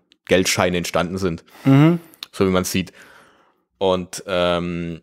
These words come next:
Speaker 1: da ist man dann irgendwie stehen geblieben, so ein bisschen. Und dann kam
Speaker 2: Ja.
Speaker 1: halt die Regierung und gesagt, „Komm, wir machen jetzt die Fiat-Währung, weil die einfach einfacher sind. Und man, wir können halt dann die Geldmenge ausweiten“, weil wir dann,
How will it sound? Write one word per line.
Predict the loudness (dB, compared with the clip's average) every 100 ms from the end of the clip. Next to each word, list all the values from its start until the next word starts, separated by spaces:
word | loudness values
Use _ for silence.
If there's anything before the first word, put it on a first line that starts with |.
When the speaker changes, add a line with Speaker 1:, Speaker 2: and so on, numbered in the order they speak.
| _ _ _ _ _ _ _ _ _
Speaker 1:
da | 0 2
ist | 2
man | 0
dann |
irgendwie | 0 0
stehen | 2 2
geblieben, | 4 2 2 0 -2
so | -4
ein |
bisschen. | -4 -4 -4 -4 -6
Und | -6 -2
dann | 0
kam | 2
Speaker 2:
Ja. | 2
Speaker 1:
halt | 2
die | -2
Regierung | -4 -2 0
und |
gesagt, | 0 2
„Komm, | 2
wir |
machen | 4 2
jetzt | 0
die |
Fiat-Währung, | 2 2 4 4 4 2 0
weil |
die | 0
einfach | 0 -2
einfacher | 0 0 2 -2 0
sind. | -2 -2 -4
Und | 0
man, | 0 0
wir | -2 0
können | 0
halt | 2 0
dann | -2
die |
Geldmenge | 2 2 4 2 4
ausweiten“, | 2 2 2 0 -2 -4
weil | -2
wir | -2
dann, | -4